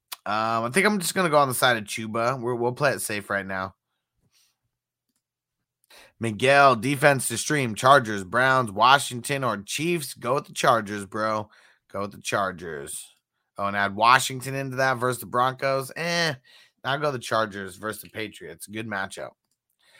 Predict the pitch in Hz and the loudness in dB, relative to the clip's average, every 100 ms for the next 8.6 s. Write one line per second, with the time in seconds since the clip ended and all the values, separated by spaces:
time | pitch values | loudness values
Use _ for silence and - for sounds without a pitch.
0 | - _ _ - 127 120 98 110 127 127 | -20 _ _ -4 2 2 0 -2 2 2
1 | 117 - 127 127 123 131 143 110 101 127 | 0 -8 -4 -2 -2 0 0 0 2 6
2 | 151 156 135 101 _ _ _ _ _ _ | 6 6 2 -4 _ _ _ _ _ _
3 | _ _ _ _ _ _ _ _ _ _ | _ _ _ _ _ _ _ _ _ _
4 | _ _ _ _ _ _ - 107 139 165 | _ _ _ _ _ _ -12 0 4 8
5 | 180 180 156 170 131 113 156 165 156 135 | 8 6 6 6 6 2 4 6 4 2
6 | 190 147 175 165 127 147 139 127 170 139 | -2 -2 -4 -4 -2 -2 -2 -2 0 0
7 | 127 156 156 156 113 151 160 151 135 123 | 2 2 2 0 -4 -8 -4 -2 -4 -6
8 | 117 - 135 120 107 92 | -10 -6 -6 -4 -6 -10